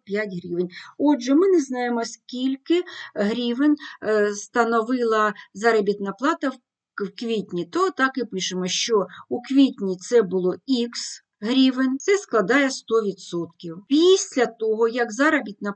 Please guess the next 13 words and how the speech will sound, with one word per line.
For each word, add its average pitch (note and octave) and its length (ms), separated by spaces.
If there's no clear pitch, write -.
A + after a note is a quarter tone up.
плата B3+ 300
зросла G#3+ 480
на F#3+ 180
сто G#3+ 440
два F#3 460
відсотки, D#3+ 880
вона F#3+ 380
ста-, A3+ 560
два F#3 300
відсотки D4+ 680
складає A#3+ 640
шістсот C4+ 540
п'ять G3 280